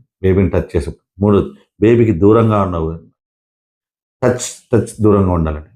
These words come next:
మూడోది మాస్క్ ధరిస్తే ఇంకా మంచిది, ఎందుకంటే మన గాలి ద్వారా వ్యాప్తి ఉంది, మన నోటి నుండి వచ్చే తుంపల ద్వారా వ్యాప్తి ఉంది. కాబట్టి మాస్క్ కానీ అలాంటివి ధరించి మనము బేబీకి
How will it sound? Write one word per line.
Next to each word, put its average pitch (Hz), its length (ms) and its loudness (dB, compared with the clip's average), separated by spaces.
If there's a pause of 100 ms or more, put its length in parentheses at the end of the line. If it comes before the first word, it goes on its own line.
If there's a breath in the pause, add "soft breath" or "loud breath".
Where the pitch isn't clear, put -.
మూడోది 113 380 4 (800)
మాస్క్ 151 340 -2
ధరిస్తే 92 400 -2 (320)
ఇంకా 120 220 4
మంచిది, 95 320 0
ఎందుకంటే 131 340 0
మన 143 140 0 (120)
గాలి 110 240 2
ద్వారా 120 240 2
వ్యాప్తి 101 300 0
ఉంది, 87 160 -10
మన 101 160 0
నోటి 117 260 0
నుండి 120 220 0
వచ్చే 104 180 -2 (120)
తుంపల 127 360 0
ద్వారా 113 200 2
వ్యాప్తి 92 280 -4
ఉంది. 80 140 -14
కాబట్టి 78 380 -20 (500)
మాస్క్ 117 320 -2
కానీ 95 200 -2
అలాంటివి 82 300 -4
ధరించి 90 460 0 (500)
మనము 170 220 4 (720)
బేబీకి 131 400 2